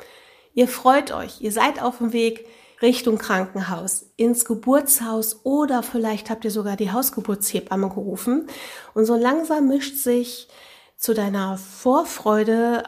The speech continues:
eine gewisse Halb-Acht-Stellung. Ja, und zwar mischt sich jetzt deine Vorfreude mit Lampenfieber.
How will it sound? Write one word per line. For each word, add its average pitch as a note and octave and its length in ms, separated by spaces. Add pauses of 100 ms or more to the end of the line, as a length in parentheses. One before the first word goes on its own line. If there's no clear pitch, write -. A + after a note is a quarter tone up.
eine G#3+ 880
gewisse G#3 460
Halb-Acht-Stellung. - 760 (460)
Ja, G#3+ 640 (240)
und G#3 220
zwar G#3+ 420
mischt A3 300
sich G#3+ 260
jetzt - 580
deine G3+ 200
Vorfreude G#3 580
mit G3+ 160
Lampenfieber. G3 760